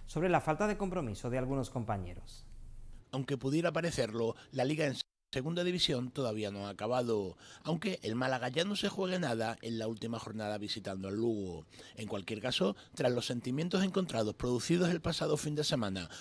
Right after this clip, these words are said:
Speaker 2: con el equipo firmando otro fiasco ante su afición,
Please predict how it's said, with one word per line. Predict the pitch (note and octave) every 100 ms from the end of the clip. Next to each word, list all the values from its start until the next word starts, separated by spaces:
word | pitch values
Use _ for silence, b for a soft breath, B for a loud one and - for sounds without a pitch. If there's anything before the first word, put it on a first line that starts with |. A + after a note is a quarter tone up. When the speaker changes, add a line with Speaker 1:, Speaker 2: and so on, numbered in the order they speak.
| B
Speaker 2:
con | - C3+
el | C3
equipo | B2 C3 D3+
firmando | - C3 B2+ B2 A#2 A2
otro | C#3+ C3+ D3
fiasco | D3 A2 G2 A2 G#2+
ante | G#2 A2 A2
su | A#2+
afición, | A2 A2+ C3+ B2+